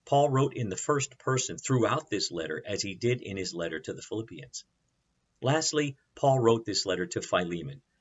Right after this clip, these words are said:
Philemon was a wealthy Greek landowner in Colossae. He had been converted under Paul's ministry, perhaps in Ephesus or some other city where he had met and talked with Paul. During Paul's years of ministry in nearby Ephesus,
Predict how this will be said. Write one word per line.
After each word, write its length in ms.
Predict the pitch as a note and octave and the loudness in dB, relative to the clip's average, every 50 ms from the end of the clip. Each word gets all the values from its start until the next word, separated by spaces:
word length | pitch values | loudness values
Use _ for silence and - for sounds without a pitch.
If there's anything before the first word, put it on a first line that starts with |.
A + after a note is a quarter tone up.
| _ _ _ | _ _ _
Philemon 560 | - B2 B2 B2 B2 C#3 D#3 E3 E3+ E3+ D3 | 4 8 8 8 8 6 2 2 0 0 0
was 160 | G2+ G2 F#2 F2+ | 0 0 0 -2
a 60 | D2 | -4
wealthy 480 | D#2 F2 G2 A#2 B2+ B2+ - - B2+ | -4 0 2 2 2 2 -2 -4 -6
Greek 340 | A#2 - F#2+ G2+ G#2 G#2 - - | -6 -4 -4 -2 -2 -2 -4 -6
landowner 580 | F2+ F2+ F#2+ G2 F#2+ F2+ F2 D#2+ D#2 D#2+ E2+ | -4 -2 -2 -2 -2 -2 -2 -2 -2 -4 -6
in 220 | E2 - G2 F#2+ F2+ | -8 -8 -10 -10 -8
Colossae. 600 | - G#2+ G2+ F#2+ F2 F2+ - - - D2 C#2 - _ _ _ _ _ _ _ _ | -6 -2 -2 0 2 2 2 0 0 -4 -8 -10 _ _ _ _ _ _ _ _
He 140 | - B2 C#3+ | 2 2 2
had 100 | D3+ C#3 | 4 4
been 160 | D#3+ D3 C3 | 2 0 0
converted 440 | - A#2+ F#2+ G#2 B2+ C#3+ A#2+ G2 F#2 | -2 -4 -2 0 0 0 2 0 -2
under 160 | F2+ F2 F2 | -2 -4 -4
Paul's 320 | - - F#2+ E2+ E2+ E2 | -6 -4 -4 -4 -4 -4
ministry, 460 | E2 D#2+ D#2+ E2 E2 - - A2+ A#2+ A#2 | -6 -8 -8 -8 -8 -6 -4 -4 -4 -2
perhaps 380 | - B2 A#2+ B2 B2 - - | 0 0 0 0 0 -2 -2
in 80 | B2+ A2 | 0 0
Ephesus 500 | G#2+ A2 - B2 A#2 - C3 B2 A#2+ - _ _ _ _ | -2 -2 -2 -4 -2 -2 0 0 0 -2 _ _ _ _
or 160 | - G#2 F#2+ | -4 -2 0
some 300 | - - F#2 E2+ E2+ E2+ - | 0 0 -2 -4 -4 -6 -4
other 240 | - B2+ C#3+ D#3 D3 | -4 -4 -2 -2 -4
city 300 | - - E2+ E2 E2+ E2+ | -2 -4 -4 -4 -6 -6
where 180 | G2 - F2 F2+ | -4 -2 0 0
he 80 | F#2 | 0
had 140 | F2 E2 - | 0 -2 -2
met 240 | E2+ F2 F#2 F#2+ - - | -2 -2 -2 -2 -4 -10
and 140 | F#2+ F2+ | -10 -8
talked 300 | - - D2 C2+ - _ | -6 -6 -6 -6 -6 _
with 180 | - - - _ | -14 -14 -14 _
Paul. 340 | - A2 G2+ E2 C#2+ - - _ _ _ _ _ _ _ _ _ _ _ _ _ _ _ _ _ _ | -4 -4 -4 -4 -4 -8 -14 _ _ _ _ _ _ _ _ _ _ _ _ _ _ _ _ _ _
During 260 | - D#3+ F3 F#3 F3+ | 6 8 8 8 6
Paul's 320 | F3 C3 C#3 C#3+ C3+ - G#2+ | 2 0 0 0 0 0 2
years 260 | G#2+ A#2 A#2 A2 G#2 | 4 4 4 4 2
of 140 | F#2 - - | -2 -4 -4
ministry 460 | G#2+ G#2 G#2+ G#2+ - - G#2+ G2+ G2+ | -6 -4 -4 -4 -4 -4 -4 -4 -4
in 200 | - - F#2 F2+ | -6 -6 -6 -4
nearby 460 | F#2 G2+ G#2 F#2 - F#2 F2+ E2+ - - | -4 -2 -4 -2 0 -2 -2 -2 -4 -4
Ephesus, 540 | G2+ - - F#2+ F2 - D#2 C#2 - - | -8 -8 -4 -4 -4 -4 -4 -4 -6 -8